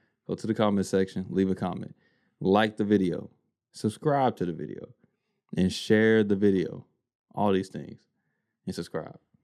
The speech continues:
And leave us a five-star rating because, you know, Spotify will let you do it now. So leave us a five-star rating on there. Same with Apple Podcasts. Leave us a review on there as well.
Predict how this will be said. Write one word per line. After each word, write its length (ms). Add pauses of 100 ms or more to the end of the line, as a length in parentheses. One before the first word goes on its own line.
(120)
And 140
leave 180
us 140
a 20
five-star 460
rating 280
because, 220
you 80
know, 100
Spotify 460
will 80
let 180
you 60
do 160
it 80
now. 200
So 140
leave 180
us 80
a 40
five-star 440
rating 260
on 100
there. 220 (480)
Same 200
with 100
Apple 200
Podcasts. 680
Leave 200
us 120
a 60
review 380
on 80
there 160
as 80
well. 420